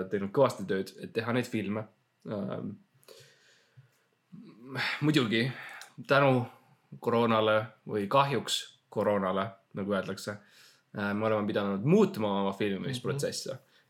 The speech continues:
Speaker 1: Nii et meie tiim näiteks on kahanenud märkimisväärselt. Äh, hetkeseisuga meil on kuskil kolmsada inimest.
Speaker 2: Mhm.
Speaker 1: Äh, me pidime Tõnu lahti laskma.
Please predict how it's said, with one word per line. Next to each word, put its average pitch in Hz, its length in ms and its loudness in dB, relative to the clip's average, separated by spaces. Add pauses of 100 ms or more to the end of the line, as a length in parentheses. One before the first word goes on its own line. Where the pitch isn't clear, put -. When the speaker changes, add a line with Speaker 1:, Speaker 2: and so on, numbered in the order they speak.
Speaker 1:
Nii 113 100 0
et 110 80 0
meie 113 240 2
tiim 147 420 0 (120)
näiteks 107 580 -6
on 107 200 -4
kahanenud 123 560 0
märkimisväärselt. 143 1300 0 (580)
Äh, 98 840 -8 (100)
hetkeseisuga 117 720 0
meil 101 160 -4
on 104 120 -6
kuskil 127 640 0
kolmsada 123 380 0
inimest. 165 440 -2
Speaker 2:
Mhm. 131 320 -8 (680)
Speaker 1:
Äh, 98 280 -8
me 98 160 -6
pidime 131 360 4
Tõnu 131 260 6
lahti 123 260 2
laskma. 139 300 0